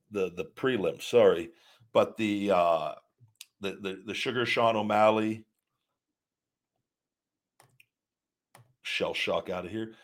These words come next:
Sugar Sean O'Malley, which that was unfortunate with the, with the, the, the reason that stopped with the eye poke. I, I, I did not like that. Um, I wanted to see that fight to see how he'd do with, with a,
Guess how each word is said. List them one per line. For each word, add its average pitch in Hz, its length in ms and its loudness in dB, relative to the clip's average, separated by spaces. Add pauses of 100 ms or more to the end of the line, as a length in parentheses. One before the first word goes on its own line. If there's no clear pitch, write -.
(160)
Sugar 139 360 -4
Sean 127 280 2
O'Malley, 123 480 4
which 110 220 -4
that 110 220 6
was 110 140 -4
unfortunate 107 800 0 (540)
with 98 180 -4
the, 95 260 -2 (120)
with 95 200 -4
the, 92 140 -4
the, 90 180 -6
the 90 140 -4
reason 101 360 0
that 95 240 6
stopped 104 380 6
with 90 80 -10
the 87 140 0
eye 92 140 6
poke. 101 400 0
I, 104 280 6
I, 95 200 0 (200)
I 95 80 4
did 92 160 -2
not 95 220 4
like 85 260 0
that. 80 300 0 (720)
Um, 80 520 2 (1300)
I 110 60 6
wanted 104 300 4
to 95 60 -8
see 98 360 -2
that 101 260 0
fight 110 360 4 (440)
to - 80 -18
see 104 220 -4
how 98 180 4
he'd 98 220 -6
do 98 460 -2
with, 92 200 -8 (100)
with 95 260 -10
a, 90 180 -10